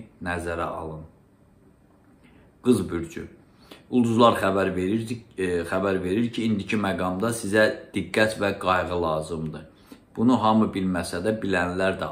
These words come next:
az deyil və inşallah saat on dörddən sonra tələbat duyğu-, e, tələbat duyduğunuz o qayğı keşliyi görəcəksiniz. Nəzərinizə çatdırım ki, e, girişdə də bu barədə danışdım.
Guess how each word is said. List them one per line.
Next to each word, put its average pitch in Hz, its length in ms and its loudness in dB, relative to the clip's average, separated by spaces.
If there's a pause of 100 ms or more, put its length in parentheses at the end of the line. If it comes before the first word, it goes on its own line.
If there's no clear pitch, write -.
(100)
az 85 180 -8
deyil 80 300 -6
və 87 180 -4
inşallah 95 640 -2 (260)
saat 92 360 -2
on 92 240 -4
dörddən 95 380 -6
sonra 101 400 -4 (120)
tələbat 92 680 -2
duyğu-, 82 400 -4 (160)
e, 82 180 -8 (160)
tələbat 90 580 -4
duyduğunuz 85 600 -6
o 80 200 -4
qayğı 80 360 -8
keşliyi 95 500 -8
görəcəksiniz. - 760 -8 (360)
Nəzərinizə 92 460 -4
çatdırım 82 480 -8
ki, 110 140 -2
e, 95 340 -4 (500)
girişdə - 540 -6
də - 120 -10 (280)
bu 78 160 -6
barədə 80 460 -4
danışdım. 80 480 -8